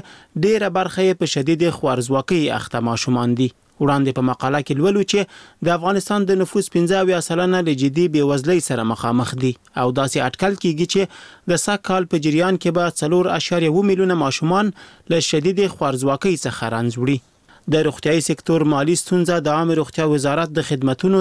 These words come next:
د وړاندې کولو مرستیال ډاکټر باري عمر ازادي راډیو ته هم تایید کړه. هغه د بیلګې په توګه د کووید نولس ناروغۍ د درملنې مرکزونو ته اشاره وکړه چې په خبره یې د اووه دېرشو مرکزونو له ډلې یوازې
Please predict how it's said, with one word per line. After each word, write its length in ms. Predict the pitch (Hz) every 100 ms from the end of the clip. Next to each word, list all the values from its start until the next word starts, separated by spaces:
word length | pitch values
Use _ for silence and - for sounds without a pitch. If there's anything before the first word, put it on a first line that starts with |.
| 165
د 100 | 170
وړاندې 300 | 156 139 135 -
کولو 240 | 151 175 170
مرستیال 500 | 147 135 - 180 185 196 - - - 151
ډاکټر 400 | 143 - 175 156
باري 240 | 156 175
عمر 280 | 160 180 185 160
ازادي 360 | 139 139 170
راډیو 220 | 160 175 170
ته 100 | 139 185
هم 180 | 147 -
تایید 240 | 120 127 -
کړه. 160 | - 127 - _ _
هغه 200 | 147 139 151
د 80 | 139
بیلګې 280 | 170 180 170 170
په 60 | -
توګه 240 | 175 165 170 - - _ 156
د 100 | 160
کووید 280 | - 185 180 202 180
نولس 300 | 202 196 170 180
ناروغۍ 360 | 170 165 165 165
د 80 | 151
درملنې 540 | 147 143 147 170 170 156
مرکزونو 480 | 135 139 131 175 170
ته 140 | 165 147
اشاره 300 | - 135 185
وکړه 300 | 196 - 190
چې 140 | - 175
په 140 | 165
خبره 300 | 135 151 202
یې 180 | 190 190 - - - -
د 60 | 165
اووه 220 | 175 214
دېرشو 320 | 190 202 - 185
مرکزونو 500 | 156 151 151 185 170
له 60 | 143
ډلې 220 | 180 190 202 185
یوازې 360 | 156 185 185